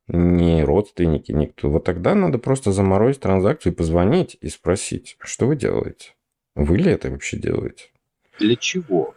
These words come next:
Speaker 1: Ну
Speaker 2: Кому?
Speaker 1: да, то есть, э, не с
Speaker 2: Какова
Speaker 1: точки
Speaker 2: причина?
Speaker 1: зрения, что все сразу: «О, за мной следят, не дают продуху». Ну нет же, это же реально люди не понимают, что они делают вообще. Как можно просто
Speaker 2: То есть, э,
Speaker 1: кто-то звонит
Speaker 2: указать
Speaker 1: кому-то.
Speaker 2: целевое назначение платежа.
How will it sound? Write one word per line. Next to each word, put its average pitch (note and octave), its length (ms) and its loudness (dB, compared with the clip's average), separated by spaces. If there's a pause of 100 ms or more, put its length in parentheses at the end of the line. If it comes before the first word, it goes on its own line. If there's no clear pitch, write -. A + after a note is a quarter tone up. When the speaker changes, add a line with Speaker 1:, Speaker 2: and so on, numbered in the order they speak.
(460)
Speaker 1:
Ну G2 120 4
Speaker 2:
Кому? A#2+ 160 6
Speaker 1:
да, D3+ 280 4
то A2+ 120 -2
есть, B2+ 260 0
э, G#2 140 2
не A#2+ 200 4
с B2 60 -6
Speaker 2:
Какова - 40 -4
Speaker 1:
точки F3 260 2
Speaker 2:
причина? C#3+ 60 -2
Speaker 1:
зрения, C3+ 380 4
что G#2 300 0
все A2 240 -2
сразу: G2 340 2
«О, C#3 240 4
за G2 120 2
мной G2+ 180 4
следят, G#2 520 2
не F#2 120 0
дают F2 220 2
продуху». G#2+ 480 0
Ну F2 140 2
нет B2 300 2
же, - 140 -12
это C2+ 220 -4
же D#2 540 2
реально F#2+ 320 2
люди E2+ 200 -2
не F2+ 160 2
понимают, G2+ 400 0
что - 100 -6
они E2+ 160 2
делают B1+ 380 -2
вообще. - 440 -8 (680)
Как - 180 -4
можно D2+ 480 2
просто D2 360 -4 (160)
Speaker 2:
То A2 80 2
есть, - 340 -6
э, - 20 -12 (320)
Speaker 1:
кто-то D#2 240 -4
звонит D#2 340 2
Speaker 2:
указать B2+ 140 2
Speaker 1:
кому-то. F3+ 220 2
Speaker 2:
целевое C3 380 2
назначение A#2 760 -4
платежа. E2+ 640 -4